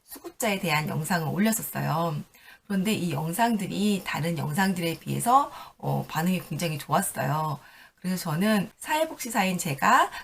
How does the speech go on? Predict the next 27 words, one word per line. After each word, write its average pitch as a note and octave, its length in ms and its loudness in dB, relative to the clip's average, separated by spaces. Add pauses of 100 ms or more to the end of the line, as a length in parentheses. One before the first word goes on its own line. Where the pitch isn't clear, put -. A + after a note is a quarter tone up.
그런 F#3+ 340 0
영상들을 F3 480 0
올려도 E3 360 -2
괜찮겠다 G3+ 580 -6
싶었어요. F#3 840 -2 (520)
어, - 120 -18
그래서 F#3+ 360 0
오늘은, E3+ 560 0 (400)
어, D3+ 420 0
제가 D#3 440 0 (260)
그동안 F3+ 300 0
올렸던 A3 760 4 (220)
이제 F#3+ 180 -12
수급자에 C4 540 -4
대한 D#3+ 220 0
영상에서 F3+ 1000 0
달렸던 E3 760 0 (380)
댓글들이 G3 420 -2
많이 D#3+ 240 0
있거든요. D3+ 640 -2 (280)
이 - 120 -18
댓글들에서 G3 1000 0 (320)
여러 E3 140 -4
질문들을 E3+ 880 2
하신 G#3+ 280 -2
분들이 D#3+ 280 -4
많은데 D#3+ 600 0